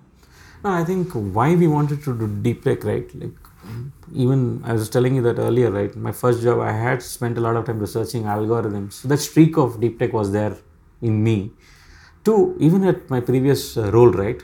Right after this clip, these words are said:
I was looking at deep tech and SaaS very closely, including the likes of the companies, some of them I've invested, right? I've looked at them very closely.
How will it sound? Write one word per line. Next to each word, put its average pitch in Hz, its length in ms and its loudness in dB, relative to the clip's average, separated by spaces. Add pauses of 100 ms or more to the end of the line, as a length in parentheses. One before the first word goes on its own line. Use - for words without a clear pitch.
(160)
I 147 80 -8
was 135 140 -2
looking 131 300 -4
at 104 120 -6
deep - 200 -6
tech 113 140 -6 (200)
and 110 140 -10
SaaS 107 400 -8
very 113 220 -2
closely, 104 460 -6 (160)
including 123 420 0
the 113 80 0
likes 107 440 -6
of 117 80 -6
the 107 60 -4
companies, 107 360 -6
some 113 100 -6
of 107 100 -4
them 107 120 -4
I've 101 140 -6
invested, 107 440 -6
right? 104 140 -8
I've 98 100 -6
looked 104 200 -4
at 107 120 -2
them 104 120 -6
very 104 140 -4
closely. - 400 -14